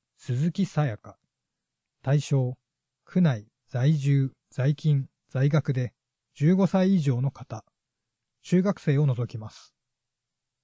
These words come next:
定員八名。申し込み多数の場合は抽選です。参加費、四千八百円。申し込み。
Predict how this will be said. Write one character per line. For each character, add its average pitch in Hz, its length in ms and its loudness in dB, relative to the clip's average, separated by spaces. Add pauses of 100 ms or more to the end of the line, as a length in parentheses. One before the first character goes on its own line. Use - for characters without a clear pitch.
定 139 220 0
員 143 260 2
八 - 360 -4
名。 107 260 -2 (760)
申 147 180 2
し - 60 -6
込 214 120 -2
み 202 100 2
多 185 100 0
数 180 200 0
の 135 100 2
場 113 180 -6
合 113 140 -6
は 120 140 -8 (140)
抽 143 200 -4
選 131 220 -2
で 120 100 -6
す。 - 180 -16 (1120)
参 156 260 -2
加 170 120 -2
費、 - 160 -6 (480)
四 170 200 0
千 185 220 0
八 - 160 -8 (100)
百 143 220 -2
円。 101 200 -8 (1120)
申 143 180 2
し - 80 -10
込 156 140 -2
み。 135 180 -2